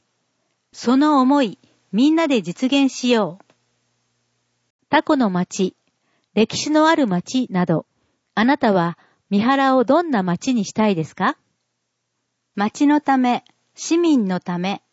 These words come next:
という志さえあれば、皆さんの思いや挑戦を市や企業が連携して応援します。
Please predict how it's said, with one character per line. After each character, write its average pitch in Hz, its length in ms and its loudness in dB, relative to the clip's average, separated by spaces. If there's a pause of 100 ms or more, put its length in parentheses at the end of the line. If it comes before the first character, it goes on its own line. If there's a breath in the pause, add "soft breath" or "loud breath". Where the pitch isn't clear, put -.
(100)
と 269 120 4
い 285 160 4
う 277 80 0
志 302 580 0
さ 302 180 0
え 202 120 0
あ 185 60 -2
れ 180 120 -2
ば、 165 220 -8 (480)
皆 247 240 2
さ 285 180 0
ん 220 100 0
の 190 140 -2
思 233 320 0
い 226 140 0
や 170 220 -8 (120)
挑 262 240 0
戦 240 380 0
を 214 160 -4 (320)
市 - 220 -2
や 247 200 0
企 294 200 -2
業 262 200 2
が 170 160 -4
連 262 260 -2
携 294 200 0
し - 80 -14
て 254 240 2
応 233 180 4
援 240 140 -2
し - 160 -10
ま 190 160 -6
す。 - 240 -20